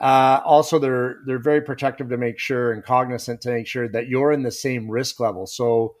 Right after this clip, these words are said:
it's not like they're taking you from one risk level portfolio and just for layman, let's say one being conservative, ten being risky, and say you're in a portfolio five. Just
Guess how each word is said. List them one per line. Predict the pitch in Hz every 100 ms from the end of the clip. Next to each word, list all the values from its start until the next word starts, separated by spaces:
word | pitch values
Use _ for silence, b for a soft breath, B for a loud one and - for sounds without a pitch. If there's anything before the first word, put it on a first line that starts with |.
| _ _ _ _
it's | 127 -
not | 160 180
like | 165 131
they're | 139
taking | - 147 147 151 143
you | 131 123
from | - 131 120 117 113 117
one | 135 113 131 139 143 131 123
risk | 120 131 -
level | 131 123 117
portfolio | - 117 117 - 120 117 110
and | 107
just | 113 -
for | 113 110 -
layman, | 113 113 110 104
let's | 104 107 -
say | 117 107 107 101 - _ _ _ _ _ _ _ _ _ _ _
one | 117 131 143 139
being | 139 135
conservative, | 131 120 - 127 123 113 -
ten | 127 123
being | 127 120 110
risky, | 113 - 123
and | 107 104
say | 123 120
you're | 113
in | 110
a | 101
portfolio | - 117 - 113 110 104
five. | 95 110 90 78 _
Just | 104 -